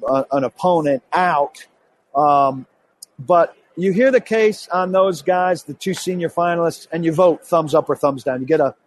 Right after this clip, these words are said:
a piece of paper, basically, and you circle yes or no. Uh, there's an accounting firm in the room. You, you circle yes or no. You hold the paper over your head. Um, you wait until they're all collected, and then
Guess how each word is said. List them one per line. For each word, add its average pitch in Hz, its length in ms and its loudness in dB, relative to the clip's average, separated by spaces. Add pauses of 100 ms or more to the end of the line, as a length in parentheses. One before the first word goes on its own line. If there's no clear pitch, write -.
(280)
a 139 60 -4
piece - 240 -2
of 165 140 -2
paper, 143 260 2
basically, 135 580 -2
and 131 120 -4
you 127 60 -4
circle 147 440 -2
yes 135 460 -2
or 135 140 0
no. 131 340 -2 (600)
Uh, 127 360 0
there's 139 180 -4
an 139 80 0
accounting 151 460 0
firm 143 360 -2
in 143 120 0
the 131 100 0
room. 160 480 2
You, 135 140 0 (360)
you 131 120 -4
circle 170 360 2
yes 156 260 2
or 147 60 0
no. 151 280 2
You 139 160 -2
hold 156 320 2
the 143 80 -4
paper 156 400 2
over 147 200 0
your 139 200 0
head. 143 360 2 (960)
Um, 131 600 0 (160)
you 143 200 0
wait 147 440 2
until 147 520 2
they're 139 240 2
all 143 300 2
collected, 139 640 -2 (100)
and 139 180 -4
then 143 280 -4